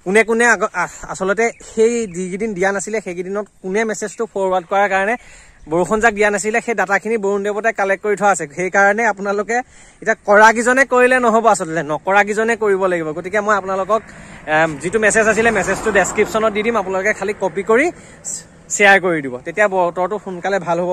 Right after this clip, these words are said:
বুলি আশা ৰাখিছো। এয়া আছে পৰিৱেশটো। আচলতে বৰ বিশেষ গায়ো নাথাকো, চতি-, চিটুৱেশ্যনটো বহুত বেছি বেয়া হৈ হৈ গৈহে আছে। আপোনাৰ বিভিন্ন সময়ত বিভিন্নজনে এটা কথা কয়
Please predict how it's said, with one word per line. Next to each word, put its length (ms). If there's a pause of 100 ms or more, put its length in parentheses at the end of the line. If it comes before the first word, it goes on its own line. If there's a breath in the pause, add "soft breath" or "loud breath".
বুলি 180
আশা 200
ৰাখিছো। 320 (720 loud breath)
এয়া 240
আছে 140
পৰিৱেশটো। 460
আচলতে 400 (420)
বৰ 140
বিশেষ 380
গায়ো 260
নাথাকো, 420 (140)
চতি-, 240
চিটুৱেশ্যনটো 720
বহুত 280
বেছি 240
বেয়া 320
হৈ 140
হৈ 160
গৈহে 320
আছে। 260
আপোনাৰ 260
বিভিন্ন 580
সময়ত 340
বিভিন্নজনে 580
এটা 180
কথা 220
কয় 260